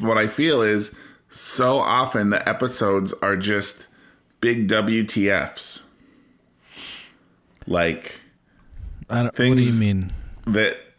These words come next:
Speaker 1: stretch, like, so, okay, so I'm gonna go back now into my mind. So now it's the late nineties.
Speaker 2: Are you in your mind palace now?
Speaker 1: I'm now going back to my Voyager mind palace, and in the late nineties, this is what I would have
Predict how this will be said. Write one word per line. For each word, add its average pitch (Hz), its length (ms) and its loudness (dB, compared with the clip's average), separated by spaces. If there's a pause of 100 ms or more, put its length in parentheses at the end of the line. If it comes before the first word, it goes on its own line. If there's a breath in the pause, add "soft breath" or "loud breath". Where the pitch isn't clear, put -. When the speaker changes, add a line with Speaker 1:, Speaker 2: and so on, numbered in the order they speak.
(320)
Speaker 1:
stretch, 113 600 -2
like, 110 400 0 (340 loud breath)
so, 120 400 2
okay, 113 280 0
so 104 200 0
I'm 123 200 4
gonna 139 160 2
go 117 160 2
back 95 380 0
now 127 220 2
into 107 240 0
my 95 200 2
mind. 98 640 2
So - 160 -2
now 95 240 2
it's 104 140 -2
the 95 100 0
late 95 240 0
nineties. 85 720 0 (140)
Speaker 2:
Are 117 100 2
you 131 180 2
in 143 100 2
your 127 140 2
mind 110 440 2
palace 131 540 -2
now? 131 300 -4
Speaker 1:
I'm 101 160 0
now 104 240 2
going 117 240 2
back 107 220 2
to 120 60 0
my 107 160 2
Voyager 110 520 2
mind 104 340 2
palace, 90 440 0
and 82 180 0
in 98 180 2
the 120 140 2
late 104 480 0 (360 soft breath)
nineties, 90 720 2
this 98 240 -2
is 95 140 -2
what 90 120 0
I 87 100 2
would 87 180 0
have 82 240 -4